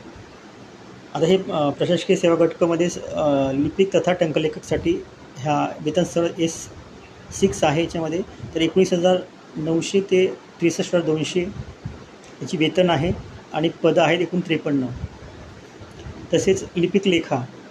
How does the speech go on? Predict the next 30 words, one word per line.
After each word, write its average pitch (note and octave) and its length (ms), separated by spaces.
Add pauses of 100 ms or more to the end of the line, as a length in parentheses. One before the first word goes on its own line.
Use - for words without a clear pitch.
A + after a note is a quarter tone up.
(1200)
हे E3 60
सुद्धा F3 260
एस E3 320 (200)
सिक्स, - 380 (240)
अ, D3 60 (240)
वेतन D3 300
स्तर D#3+ 260
आहे D3 160
याचा D3+ 240 (440)
आणि D3 160
याची E3 280 (320)
पद, E3 120 (160)
याची D#3+ 320
जी E3+ 160
वेतन D#3 240
श्रेणीसुद्धा E3 600
एकोणीस E3 260
हजार D#3 160
दोनशे, D3+ 420 (580)
एकोणीस E3 260
हजार E3+ 200
नऊशे D#3 300
ते F#3 200
त्रेसष्ट D#3 420
हजार E3 140
दोनशे C#3+ 300
आहे C#3 180
आणि D#3+ 200
पदं D3 280
आहेत C#3+ 200